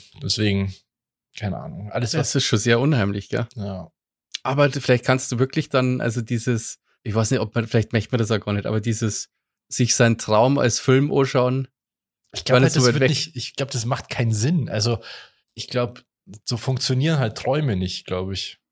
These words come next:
Speaker 1: Ist ja nicht alles durch die, die Kunst an einem Traum ist doch, wie auch, oder Erinner-, Erinnerungen allgemein,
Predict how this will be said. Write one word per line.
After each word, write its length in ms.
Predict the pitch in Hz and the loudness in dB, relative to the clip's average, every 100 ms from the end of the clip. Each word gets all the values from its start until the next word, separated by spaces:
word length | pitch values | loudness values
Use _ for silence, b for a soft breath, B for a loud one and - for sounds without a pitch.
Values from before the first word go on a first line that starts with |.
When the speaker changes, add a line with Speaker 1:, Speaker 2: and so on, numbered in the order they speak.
| _ _ | _ _
Speaker 1:
Ist 120 | - - | -8 -4
ja 60 | |
nicht 220 | 123 110 | -2 -2
alles 280 | - 127 - | -2 -2 -2
durch 260 | - 113 - - | -2 -4 -6 -6
die, 140 | 120 | -4
die 140 | 107 104 | -4 -6
Kunst 440 | - 147 190 - | -2 0 0 -2
an 120 | 117 | -2
einem 100 | 117 | -2
Traum 440 | 104 - 120 143 147 | -2 -2 -2 -2 -4
ist 160 | 131 | -2
doch, 260 | 127 - - _ _ _ _ | -4 -4 -12 _ _ _ _
wie 140 | - 117 | -8 -6
auch, 260 | 110 - - | -6 -8 -6
oder 160 | 120 113 | -2 0
Erinner-, 340 | 120 139 139 | 0 -2 -2
Erinnerungen 600 | 123 120 143 143 120 120 | -4 -2 0 0 -2 -4
allgemein, 580 | 107 139 127 113 120 | -2 -2 0 0 -2